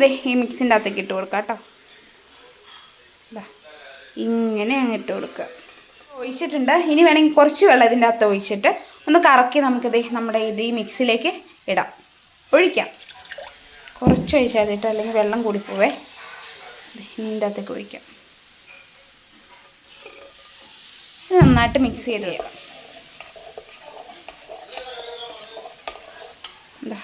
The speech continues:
ഇങ്ങനെ വന്ന് കേട്ടോ, ഈ ഒരു പാകത്തിന് നമ്മൾ എടുക്കണം. അങ്ങനെ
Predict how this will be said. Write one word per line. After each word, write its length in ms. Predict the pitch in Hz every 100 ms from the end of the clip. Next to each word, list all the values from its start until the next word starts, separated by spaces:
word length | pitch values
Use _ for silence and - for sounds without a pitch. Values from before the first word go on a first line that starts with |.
| -
ഇങ്ങനെ 260 | 226 226 233 220
വന്ന് 140 | 202
കേട്ടോ, 200 | 202 - - - - - - -
ഈ 60 | 262
ഒരു 80 | 220 208
പാകത്തിന് 400 | 196 196 196 202
നമ്മൾ 160 | 196 190
എടുക്കണം. 300 | 185 - - - - - - - - - - - - - - _
അങ്ങനെ 200 | 277